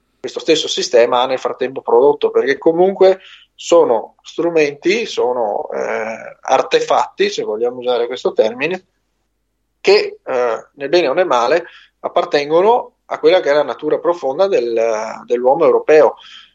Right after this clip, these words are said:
Eh, tutto si racchiude nella mano creatrice, nel, nella mente che progetta. Quindi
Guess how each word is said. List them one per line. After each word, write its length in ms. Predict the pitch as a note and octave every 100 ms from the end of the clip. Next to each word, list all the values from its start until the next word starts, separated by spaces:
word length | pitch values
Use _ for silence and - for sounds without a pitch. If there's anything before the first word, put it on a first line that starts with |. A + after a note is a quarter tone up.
| _ _
Eh, 1160 | A#2 A#2+ A2+ A2+ A2 A2 A2+ A2 - - A#2 -
tutto 240 | D3+ D3+
si 160 | - C#3+
racchiude 440 | B2+ - D3 E3
nella 280 | D#3 C#3+ C#3+
mano 360 | C#3 C3 C#3 D#3+
creatrice, 800 | D3+ A#2+ A#2+ C3 A#2+ E3 F3+ E3
nel, 520 | A#2+ A#2 A2+ A2+ - -
nella 240 | C#3 C#3
mente 520 | B2+ B2+ B2+ D3+ C3+ - - - - - _ _
che 160 | - -
progetta. 580 | C3 B2 B2 G2+ A#2
Quindi 540 | A#2 C#3 C#3+ B2+ A#2+